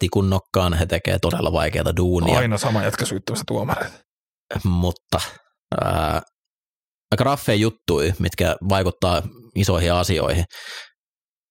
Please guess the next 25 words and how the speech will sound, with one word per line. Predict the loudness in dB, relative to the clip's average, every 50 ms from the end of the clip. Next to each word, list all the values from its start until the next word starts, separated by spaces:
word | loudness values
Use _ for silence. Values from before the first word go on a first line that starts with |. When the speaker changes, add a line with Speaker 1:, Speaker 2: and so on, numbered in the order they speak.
| _ _ _ _ _ _ _ _ _ _ _ _ _ _ -2 0
Speaker 1:
Toi | 2 4 4 2 2
Sunday | 2 2 4 4 4 4 4
Night | 2 2 2
Footballin | 0 0 2 2 2 4 4 2 2 2
viimeinen | 2 2 2 4 2 2 2
downi, | 2 2 2 2 2 2 0 -2 -4 -8 _ _ _ _ _ _ -4 -2
niin | -2 -2 -2 -2 -2 -4 -4 -6 -10 _ _ _ _ _ _ _ _ _ -2 0
nyt | 0 0
jos | 0 -2 0
siinä | 0 0 2
olisi | 2 0 2
Saints, | 2 0 0 0 -2 -2 -4 -2 0
Saints | 0 2 2 2 2 2
ollut | 0 0 2
kärsijänä, | 0 0 0 2 2 0 2 2 2
niin | 2 2 0
ensi | 0 0 0
vuonnahan | 0 0 0 0 0 0
taas | 0 -2 0 0
tarkasteltaisiin | 0 0 0 -2 0 0 0 0 0 -2 -2 0
videolta, | 0 0 2 0 0 0 -2 -4 -6 -8 -16 -14 -14 -14 -14 -14 -12 -6 -2
ää, | 0 0 0 0
pääsinterferenssiä. | 0 -2 -2 -2 -2 -2 -2 -4 -2 -2 -2 -2 0 0 -2 -2 0 -2 -2 -2 -4 -8 _ _ _ _ _ _ _ -20 -20 -20 -20 -20 _ _ _ _ _ _ _ _ _ _ _ _ _ -14 -10 -8 -8
Et | -8 -10 -14 -20 _ _ _ _ _ _ _ _ _ _ _ _ _ _ _ _ -2 -2
a-, | -2